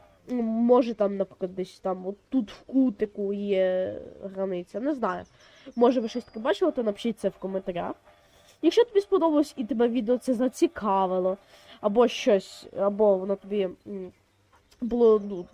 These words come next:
ду-, таке цікаве, що ти дивишся до кінця, то, перше, тобі дуже дякую. По-друге, ну, вже постав ка-, лайк, раз воно тобі було цікаво.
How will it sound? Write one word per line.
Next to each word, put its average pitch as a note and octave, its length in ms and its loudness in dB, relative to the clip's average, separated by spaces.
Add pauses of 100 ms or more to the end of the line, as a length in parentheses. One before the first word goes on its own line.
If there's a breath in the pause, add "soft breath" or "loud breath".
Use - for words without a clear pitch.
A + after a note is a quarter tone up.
ду-, B3 140 2
таке A#3+ 260 2
цікаве, A3 360 0
що - 140 -16
ти B3+ 120 0
дивишся B3 340 -2
до G3+ 80 -10
кінця, C#4+ 260 0
то, C4+ 160 -6
перше, G3 280 -6
тобі F#3+ 180 -10
дуже F#3+ 240 -4
дякую. F3 340 -6
По-друге, D4 260 -2
ну, A#3 100 0
вже A#3+ 160 -2
постав G3 420 -6
ка-, F3+ 200 -4
лайк, F#3+ 360 -4
раз F#3+ 280 -14
воно F#3+ 180 -8
тобі F#3+ 200 -10
було F#3 160 -10
цікаво. D4 380 -4